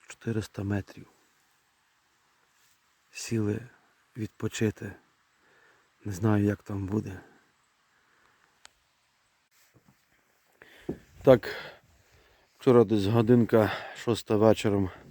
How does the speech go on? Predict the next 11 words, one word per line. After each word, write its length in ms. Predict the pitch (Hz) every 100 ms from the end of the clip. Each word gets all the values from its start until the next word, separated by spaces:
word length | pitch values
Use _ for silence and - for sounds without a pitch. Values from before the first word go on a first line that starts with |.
| - _ _ _ _ _ -
ми 120 | 110
перейшли 480 | - 107 107 - 107
кордон. 540 | - 104 110 120 113 95 - - _ - - - - _ - - - - _ _ - - _ _ _ _ -
Е, 400 | 113 107 104 104 - - - -
перейшли 320 | 127 - 143
кордон 360 | - 120 139 123
ми 140 | 120
приблизно 440 | - 104 117 104
десь 240 | 101 98 -
ось 460 | 113 127 120 104 -
там. 380 | - 107 98